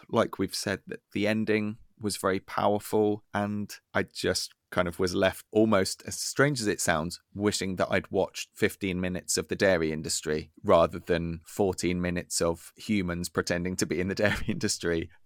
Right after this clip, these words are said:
and then one minute of the dairy industry at the end. But I'm vegan and have been for a little while. Perhaps, you know, I'm not the person that this is being aimed at. D-, I mean, am I being unfair there, Julie? Do you, do you think the, the analogy worked for the film?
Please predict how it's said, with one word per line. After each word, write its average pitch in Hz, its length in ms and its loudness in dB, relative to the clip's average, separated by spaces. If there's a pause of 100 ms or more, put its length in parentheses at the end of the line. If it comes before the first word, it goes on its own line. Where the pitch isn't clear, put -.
(140)
and 90 160 4
then 90 180 2
one 87 200 0
minute 87 220 -2
of - 80 -12
the 90 160 2
dairy 87 400 2
industry - 560 -6
at - 80 -14
the 107 140 0
end. 87 200 -2
But 135 460 8 (140)
I'm 101 260 -2
vegan 98 320 -2
and 95 120 -6
have 95 140 -2
been 92 120 -4
for 90 160 -4
a 90 80 -6 (140)
little - 220 0
while. 92 340 4 (100)
Perhaps, - 600 -4 (220)
you - 80 -8
know, 85 200 -2
I'm 87 120 -4
not 85 180 -8
the - 60 -10
person - 360 -6
that 80 100 -10
this - 160 -8
is - 80 -6
being 82 320 -6
aimed 82 300 -10
at. - 180 -14 (320)
D-, - 100 2
I 127 100 4
mean, 120 260 2 (400)
am 120 180 2
I 123 100 6
being 113 280 2
unfair 107 560 2 (100)
there, 85 240 2 (100)
Julie? 90 240 -2
Do 98 140 -4
you, 107 60 0
do - 180 -2
you 113 60 4
think 113 340 -2
the, 101 320 4 (140)
the 110 100 4
analogy 104 440 2
worked 90 600 2
for 82 100 -4
the 82 100 -2
film? 69 420 -2